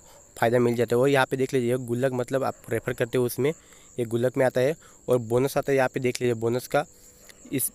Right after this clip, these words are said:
बोनस में आ जाता है, उसमें, मतलब, ऐप गेम खेल के आप विड्रॉल कर सकते हो यहाँ पे, यहाँ से। तो अभी बात करते हैं वीआईपी गिफ्ट की, तो यहाँ पे दिखा देता हूँ आपको। मतलब, आपने ऐड कैश किया और यहाँ से आपको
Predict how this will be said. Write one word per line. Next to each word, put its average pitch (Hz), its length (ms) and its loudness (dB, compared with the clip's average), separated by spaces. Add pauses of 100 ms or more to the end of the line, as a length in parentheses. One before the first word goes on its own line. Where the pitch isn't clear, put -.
(180)
बोनस 127 300 0
में 143 80 4
आ 120 60 6
जाता 110 240 0
है, 101 140 -2 (100)
उसमें, 139 240 0
मतलब, 139 360 -2 (140)
ऐप 110 260 -2
गेम 113 240 0
खेल 117 200 -2
के 131 100 -2
आप 127 180 -4
विड्रॉल 117 360 -4
कर 117 100 -2
सकते 107 280 -6
हो 101 60 -2
यहाँ 104 260 -4
पे, 95 60 -8
यहाँ 107 200 -4
से। - 220 -10 (680)
तो - 380 -6
अभी 143 80 2
बात 135 280 0
करते 147 200 0
हैं 151 120 0
वीआईपी 123 340 0
गिफ्ट 120 320 -6
की, 131 100 -2
तो 131 80 0
यहाँ 123 140 4
पे 147 80 0
दिखा 123 200 -2
देता 123 180 -2
हूँ 113 100 2
आपको। - 160 -6 (360)
मतलब, 151 280 -4
आपने 151 380 -2 (160)
ऐड 113 160 -2
कैश 139 220 -2
किया 147 240 0 (380)
और 120 80 0
यहाँ 127 160 2
से 143 160 -2
आपको 147 360 0